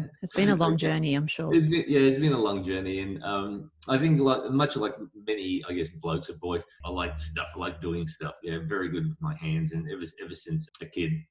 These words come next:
Speaker 2: <laughs> And I think the biggest thing is, like I say to everyone, yeah, it's a, it's a dream come true when you can actually shoot someone in the face with a laser and get paid, <laughs> get paid for it.
Speaker 1: <laughs>
Speaker 2: So
Speaker 1: Cause some pain.
Speaker 2: <laughs> cause some pain or, or blow things up, yeah, because legally.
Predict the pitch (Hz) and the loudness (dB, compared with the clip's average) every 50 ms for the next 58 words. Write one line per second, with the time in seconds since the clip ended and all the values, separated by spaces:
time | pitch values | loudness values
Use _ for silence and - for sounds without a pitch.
0 | _ - - - - - 170 165 156 156 156 156 156 - - - - - - - | _ -12 -10 -8 -2 4 6 8 8 8 8 8 6 4 0 -6 -16 -20 -20 -20
1 | - - - 120 - 143 143 135 - 135 113 - - 143 131 135 135 - - 104 | -10 -4 -2 0 2 2 2 2 2 0 0 2 2 4 4 4 4 2 2 0
2 | 101 101 95 92 92 - - 82 - - 85 85 117 131 131 - - - - 110 | 0 0 -2 -2 -4 -4 -6 -8 -8 -6 -4 -2 2 2 2 2 2 -4 -4 -4
3 | 98 90 - - _ _ - 110 95 - 101 98 95 110 95 90 90 90 92 92 | -4 -4 -4 -8 _ _ -6 -6 -4 -2 -2 -2 0 0 0 0 -2 -4 -2 -4
4 | 98 95 - 107 - 110 107 - 117 - - - - - - 123 131 131 127 - | -4 -4 -4 -4 -4 -4 -4 -4 -8 -10 -10 -14 -20 -8 -2 0 0 0 0 -2
5 | 101 92 90 - 98 92 87 90 90 90 87 - 95 92 98 98 - - - 98 | -4 -4 -4 -4 -4 -4 -2 -2 -4 -4 -6 -6 -6 -4 -4 -4 -4 -6 -6 -4
6 | 90 85 82 85 80 80 - - - 110 - - 98 90 87 82 80 80 78 - | -2 -2 -2 -2 -4 -6 -8 -8 -8 -8 -6 -6 -6 -4 -2 0 0 0 -2 -2
7 | 85 82 80 - 82 80 82 82 85 82 82 78 82 85 82 80 80 80 - - | -4 -6 -6 -8 -10 -8 -6 -4 -2 -2 -2 -2 -2 -4 -2 -2 -4 -4 -6 -6
8 | 78 78 82 - _ _ _ _ - - - 151 - 117 113 - - - 85 - | -4 -4 -6 -8 _ _ _ _ -4 2 4 6 6 6 4 0 -2 -4 -2 -2
9 | 175 - - 175 - - 175 - 170 143 - - - - - 135 127 143 151 156 | 0 4 4 4 6 4 4 4 4 0 0 -4 -10 -6 -2 4 6 6 6 6
10 | 175 170 151 - 175 156 151 160 175 170 - - - - - - - - - - | 6 2 2 4 4 4 6 6 4 2 0 -2 -6 -6 -4 -4 -6 -8 -10 -6
11 | - - - - - - 156 156 151 156 135 - 123 117 113 113 113 107 - - | -4 -4 -4 -4 0 0 0 2 2 2 0 2 2 0 2 2 2 0 0 -2
12 | - - - - - - 117 123 127 135 127 127 - - 98 92 87 80 90 85 | -8 -18 -20 -10 -4 -2 -2 2 4 4 4 4 2 0 0 -2 -2 -2 -2 -2
13 | 85 - - 85 82 85 85 95 90 - 98 90 87 - 104 107 104 101 98 98 | -2 -4 -4 -4 -2 -2 -4 -6 -6 -4 -2 -4 -2 -2 0 0 0 0 0 0
14 | 82 78 69 78 78 | 0 0 0 -2 -4